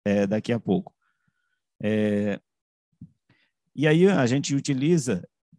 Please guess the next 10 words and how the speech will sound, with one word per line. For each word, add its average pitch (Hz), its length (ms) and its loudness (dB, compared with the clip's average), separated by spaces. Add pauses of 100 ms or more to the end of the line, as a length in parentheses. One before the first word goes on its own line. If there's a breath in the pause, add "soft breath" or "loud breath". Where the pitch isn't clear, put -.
trazendo 120 420 2
aí 117 80 4
o 113 40 2
Rogério 110 320 0
Bazzi 110 320 -2
pra 110 140 -4
conversar 104 500 -4
com 107 120 -4
a 104 80 0
gente, 123 480 -2